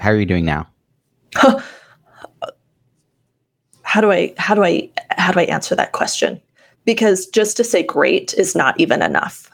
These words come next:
Speaker 2: Um,
Speaker 1: Mm.
Speaker 2: my life is so peaceful.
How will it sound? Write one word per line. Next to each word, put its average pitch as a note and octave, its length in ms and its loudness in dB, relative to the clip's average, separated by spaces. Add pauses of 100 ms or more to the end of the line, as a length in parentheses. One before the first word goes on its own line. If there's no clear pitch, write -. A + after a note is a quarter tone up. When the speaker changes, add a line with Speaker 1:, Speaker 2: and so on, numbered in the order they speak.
(120)
Speaker 2:
Um, F3+ 300 0
Speaker 1:
Mm. - 160 -8 (1160)
Speaker 2:
my G#3 320 2
life G3 560 0
is F3+ 280 2
so F#3 720 2 (1500)
peaceful. - 720 0